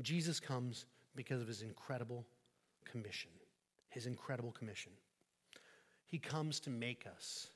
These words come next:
his children. When you read the book of John, the Gospel of John, the interesting thing about the Gospel of John, uh, in the whole Gospel, it refers to us as the children of God. Not once does it ever refer to us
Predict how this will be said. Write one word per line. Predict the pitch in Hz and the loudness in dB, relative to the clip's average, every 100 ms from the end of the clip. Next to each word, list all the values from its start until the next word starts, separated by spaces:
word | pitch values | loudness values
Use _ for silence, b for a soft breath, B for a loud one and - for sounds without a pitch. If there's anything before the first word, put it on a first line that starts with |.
| - _ _ | -20 _ _
his | - - | -8 -4
children. | - 127 107 101 - _ _ _ _ _ _ B B B B | -4 -4 -6 -10 -14 _ _ _ _ _ _ B B B B
When | 165 202 | 12 12
you | 226 | 12
read | 214 233 196 | 8 6 6
the | |
book | 147 170 170 - - - - - | 6 6 4 -2 -12 -20 -12 -6
of | 127 | 0
John, | 120 107 95 107 | 2 2 0 -2
the | 131 | 2
Gospel | 139 143 139 147 | 4 6 4 0
of | 127 | 2
John, | 127 110 92 85 - _ B B B B B | 2 0 -2 -10 -18 _ B B B B B
the | 143 175 | 2 6
interesting | 208 196 220 | 8 8 8
thing | 208 196 | 10 10
about | 165 151 | 8 4
the | 151 | 2
Gospel | 131 131 - 175 | 4 4 4 4
of | |
John, | 123 120 113 123 - - - | 4 4 2 -2 -10 -10 -4
uh, | 135 - - 165 | -4 -4 -2 6
in | 165 | 8
the | 143 | 8
whole | - 220 233 240 | 6 12 12 12
Gospel, | 202 151 131 - 117 98 B B B B | 10 8 6 2 -2 -4 B B B B
it | 160 175 | 4 8
refers | 175 226 208 | 8 10 10
to | - 160 | 8 10
us | 156 151 - | 10 8 4
as | 143 147 | 6 6
the | 120 147 | 4 2
children | - - 214 170 156 | 6 8 8 8 6
of | 127 | 6
God. | 127 95 92 - - _ _ _ b b b b | 4 -2 -6 -16 -20 _ _ _ b b b b
Not | 147 165 180 165 | 6 8 8 6
once | 139 175 202 - | 6 8 8 8
does | 175 143 | 4 4
it | - | 8
ever | 160 151 | 8 8
refer | 143 - 143 | 6 6 4
to | - 135 | 4 4
us | 127 - | 4 0